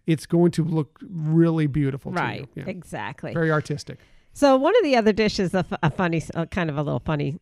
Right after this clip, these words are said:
Speaker 2: embarrassing story is, um, they did bring back the, it's called Popped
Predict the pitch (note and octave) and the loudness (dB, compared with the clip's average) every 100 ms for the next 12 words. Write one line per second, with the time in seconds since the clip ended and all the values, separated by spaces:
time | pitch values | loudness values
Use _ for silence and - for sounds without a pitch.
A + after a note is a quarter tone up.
0 | - D3 D#3 F3 - D#3 - - D#3+ D3+ | -6 -2 0 0 0 -4 -4 -2 2 2
1 | D3+ - D#3 D3+ D3+ - D#3+ D3+ D3+ D#3+ | 2 2 2 2 0 0 0 0 0 0
2 | D3+ A3 G#3+ A#3 A3+ G3 F3 F3+ - D3 | 2 2 2 2 2 0 0 0 -4 -6
3 | - - D#3+ - - D#3+ - _ - A3+ | -6 -8 -8 -8 -8 -8 -10 _ -4 -2
4 | - - | -4 -6